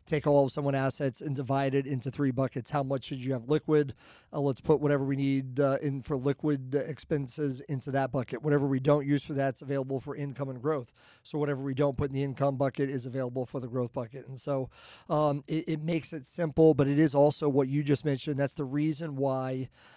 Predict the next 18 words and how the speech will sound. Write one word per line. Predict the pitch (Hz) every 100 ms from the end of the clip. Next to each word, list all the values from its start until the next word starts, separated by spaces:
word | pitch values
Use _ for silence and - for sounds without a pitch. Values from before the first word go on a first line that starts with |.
| _
uh, | 151 143 -
people | 151 139 147 143 143 131
saved. | - 170 170 127 - - _
They | 160
save | 135 - 160 151 156
for | 151
retirement. | 143 127 160 170 143 -
In | 156
other | 156
words, | 143 -
people | 151 147
save, | - - 151 151 143 135
they | 139
payroll | 123 - 156 147 143
deducted, | 131 127 143 - 151
they | 131
sacrificed | 120 156 147 151 120 139 139 - -
income | 151 147 151 143 139